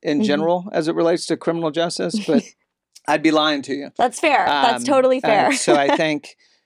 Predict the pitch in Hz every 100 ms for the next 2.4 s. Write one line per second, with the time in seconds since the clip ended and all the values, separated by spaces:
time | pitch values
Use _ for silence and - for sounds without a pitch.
0 | _ - 131 123 127 123 - - 143 135
1 | 175 165 - 170 170 156 131 - 160 156
2 | 156 160 156